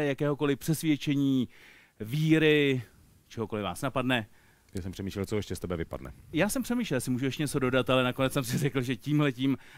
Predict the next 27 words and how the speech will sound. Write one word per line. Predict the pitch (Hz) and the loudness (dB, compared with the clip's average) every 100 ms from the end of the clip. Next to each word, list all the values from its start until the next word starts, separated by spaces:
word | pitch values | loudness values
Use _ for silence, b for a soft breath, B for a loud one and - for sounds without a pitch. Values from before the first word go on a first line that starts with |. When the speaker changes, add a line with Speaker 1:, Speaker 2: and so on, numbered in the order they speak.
| - | -4
Speaker 1:
radši | 123 - | -2 -2
budeme | 127 131 127 | -2 0 0
končit. | 127 120 101 | -4 -6 -2
Každopádně | 151 175 170 170 160 147 b | 0 2 2 0 -2 -6 b
vítejte | 123 147 170 160 147 139 | -6 0 0 2 -2 -2
na, | 120 113 110 | -4 -4 -4
eh, | 95 98 | -6 -8
dalším | 95 143 151 - 143 131 | -2 0 0 -4 -4 -4
streamu | - 120 113 113 110 107 | -4 -4 -2 -2 -2 -4
na | 101 | -6
kanálu | 107 104 101 98 | -6 -6 -6 -6
Tajemno | 113 113 110 | -2 -2 -2
a | 107 | -4
záhady. | 104 101 101 - B B B B B | -4 -4 -6 -10 B B B B B
Eh, | 127 127 123 117 110 110 _ _ _ | 2 2 2 0 -2 -6 _ _ _
vidíte | 113 156 202 254 - 226 - | -4 -4 -2 -4 0 0 -2
už | 214 202 - | -4 -6 -2
teď, | 127 98 120 180 - - _ b b 110 | -2 -2 -4 -8 -16 -18 _ b b -8
že, | 107 139 139 139 139 135 127 120 120 | -2 0 2 0 0 -2 -2 -2 0
eh, | |
tady | 110 160 139 - | 0 0 0 0
někdo | 127 190 208 | 0 2 2
chybí | - 151 151 165 | 0 -2 -2 -2
a | |
někdo | 143 156 160 | 2 2 2
přebývá | 165 160 131 139 135 131 | 0 -2 -2 0 0 2
naopak. | 120 113 104 80 | 0 -2 -4 -8